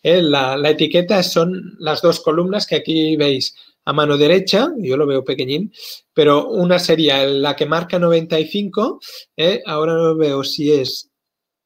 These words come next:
ahí nos está marcando los kilovatios hora, entonces la primera columna marca, "Oye, en esta vivienda por cada metro cuadrado, eh, pues sabemos que hay un consumo energético de tantos kilovatios hora". Aquí en este caso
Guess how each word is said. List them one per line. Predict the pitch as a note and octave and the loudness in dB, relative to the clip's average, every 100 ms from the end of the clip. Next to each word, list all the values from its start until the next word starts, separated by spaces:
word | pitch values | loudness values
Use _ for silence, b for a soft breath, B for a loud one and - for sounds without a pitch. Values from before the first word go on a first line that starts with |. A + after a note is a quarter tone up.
| _ - | _ -14
ahí | D#3 C#3+ C3+ C3+ D#3 | -8 -6 -6 -8 -12
nos | D3+ C#3 | -10 -6
está | C#3 - | -6 -4
marcando | D#3+ E3 E3+ D3 | -2 -2 -2 0
los | C3+ B2 | 0 -2
kilovatios | - C3 C3+ D#3+ D#3+ D3+ | -4 -2 0 0 0 2
hora, | F#3+ F3 A#3+ B B B B | 2 0 -2 B B B B
entonces | E3 E3 F3+ | -8 0 0
la | D#3 D3+ | 0 -2
primera | D3+ D#3+ D#3+ | 0 0 0
columna | E3+ F3 F#3+ | -2 0 -2
marca, | D#3 C#3+ - B2+ - B B _ | -2 -6 -8 -16 -16 B B _
"Oye, | - E3 C#3+ | 0 2 2
en | D#3+ | 0
esta | A3 - | -2 -2
vivienda | G3 F#3 D#3 C3 C3 B2+ | 0 0 0 -4 -6 -6
por | D3+ C#3+ | -4 -4
cada | - G3 F3 | -4 -4 -4
metro | E3+ E3 D3 | -4 -6 -6
cuadrado, | C#3+ D3+ G3 G#3 G#3 A3 B B B - | -4 -4 -4 -4 -4 -8 B B B -4
eh, | E3+ F3 | -4 -2
pues | E3 D#3 - | 0 0 0
sabemos | D3+ D3+ F3 F3+ F3 - | -2 0 0 0 -4 -2
que | F3+ F#3+ F#3+ _ - | 0 0 -4 _ -2
hay | E3 | 0
un | F3 | 0
consumo | D#3+ D3+ - D3 | 0 -2 -2 -4
energético | C#3+ D3 - F#3 F#3+ F#3 | -4 -4 -4 -2 0 -2
de | D3 | -2
tantos | D3 D3+ D3+ - | -4 -4 -4 -2
kilovatios | D#3 C#3 C3 B2+ C3+ A#2 - - | 0 2 2 0 -4 -6 -8 -6
hora". | C3+ G#3 _ _ | -6 -6 _ _
Aquí | C#3+ C3+ C#3+ | -6 -2 0
en | D3 | 0
este | C#3+ D#3+ | 2 0
caso | G3 G#3 - A#3+ | 0 0 2 0